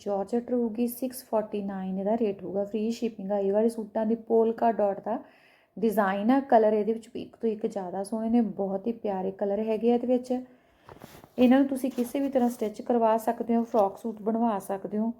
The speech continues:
ਪੋਲਕਾ ਡਾਟਸ ਕਾਫੀ ਟ੍ਰੈਂਡ ਦੇ ਵਿੱਚ ਚੱਲ ਰਹੀ ਹੈ। ਹਰ ਇੱਕ ਲਗਭਗ ਫੈਬਰਿਕ ਦੇ ਵਿੱਚ ਪੋਲਕਾ ਡਾਟਸ ਆ ਜਿਹੜੀ ਅੱਜ ਕੱਲ੍ਹ ਆ ਰਹੀ ਹੈ। ਬਹੁਤ ਜ਼ਿਆਦਾ ਟ੍ਰੈਂਡ ਹੈ ਇਹਦਾ। ਫਰੋਕ ਬਣਾ ਸਕਦੇ ਹੋ, ਫਰੋਕ ਬਣੀ ਹੋਈ ਜਾਰਜਟ ਦੇ ਵਿੱਚ ਬਹੁਤ ਹੀ ਪਿਆਰੀ ਲੱਗਦੀ ਹੈ। ਇਹਦੀ ਫਿਟਿੰਗ ਵੀ ਬਹੁਤ ਜ਼ਿਆਦਾ ਸੋਹਣੀ ਆਉਂਦੀ ਹੈ।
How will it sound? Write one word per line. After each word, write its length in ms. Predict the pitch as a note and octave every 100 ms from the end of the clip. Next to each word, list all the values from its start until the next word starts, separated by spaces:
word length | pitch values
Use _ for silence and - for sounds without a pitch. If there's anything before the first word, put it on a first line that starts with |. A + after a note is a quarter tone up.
| - _ _ _ _ -
ਪੋਲਕਾ 360 | B3 A#3+ C4
ਡਾਟਸ 380 | A#3 A#3 A3+ A3+
ਕਾਫੀ 340 | B3 G#3+ G#3
ਟ੍ਰੈਂਡ 280 | B3 A#3 G#3
ਦੇ 80 | G#3
ਵਿੱਚ 160 | G#3 A3
ਚੱਲ 280 | A3 G#3
ਰਹੀ 120 | G#3 A#3
ਹੈ। 60 |
ਹਰ 240 | A3 G#3+ G3+
ਇੱਕ 160 | G#3+
ਲਗਭਗ 640 | A#3 G#3 - A#3 A#3 A3 G#3+ - _ _ _
ਫੈਬਰਿਕ 380 | B3 A3 G3+ B3
ਦੇ 100 | A#3+
ਵਿੱਚ 160 | A#3+ A3+
ਪੋਲਕਾ 460 | G#3+ A3 G#3 G#3
ਡਾਟਸ 340 | G#3 G#3 G3 G#3+
ਆ 60 |
ਜਿਹੜੀ 320 | G3 F#3+ G#3+ G#3
ਅੱਜ 120 | F#3+
ਕੱਲ੍ਹ 220 | - G#3+ -
ਆ 200 | F#3+ F#3
ਰਹੀ 320 | F#3 G3 G#3+
ਹੈ। 140 | A#3+ B3+ _ _ _ -
ਬਹੁਤ 200 | G#3 A3
ਜ਼ਿਆਦਾ 260 | B3 C4 B3+
ਟ੍ਰੈਂਡ 360 | B3 A#3 G#3+
ਹੈ 80 | A3+
ਇਹਦਾ। 240 | A3+ B3 C#4 - _ _ _ _ _ _ _ _ _ _
ਫਰੋਕ 400 | C4+ B3 A#3+ A#3+
ਬਣਾ 260 | B3 C4 C4
ਸਕਦੇ 320 | B3+ A#3+ A#3
ਹੋ, 60 |
ਫਰੋਕ 360 | B3 A#3+ G#3+ G#3+
ਬਣੀ 140 | A#3 A3+
ਹੋਈ 80 | A#3
ਜਾਰਜਟ 500 | A3+ G3+ G#3 A#3 A3+
ਦੇ 60 |
ਵਿੱਚ 160 | A#3 A3+
ਬਹੁਤ 340 | F#3 F#3+ F#3+
ਹੀ 60 | A3+
ਪਿਆਰੀ 260 | A3 A3 G#3+
ਲੱਗਦੀ 320 | G#3+ G#3 G#3
ਹੈ। 60 |
ਇਹਦੀ 160 | G3+ A3
ਫਿਟਿੰਗ 360 | A#3+ A3 F#3+ F#3+
ਵੀ 100 | G#3
ਬਹੁਤ 300 | G3 F3 F3
ਜ਼ਿਆਦਾ 240 | F#3 F#3+
ਸੋਹਣੀ 380 | G#3+ G#3 F#3+ G#3
ਆਉਂਦੀ 280 | F3+ D3+
ਹੈ। 60 | E3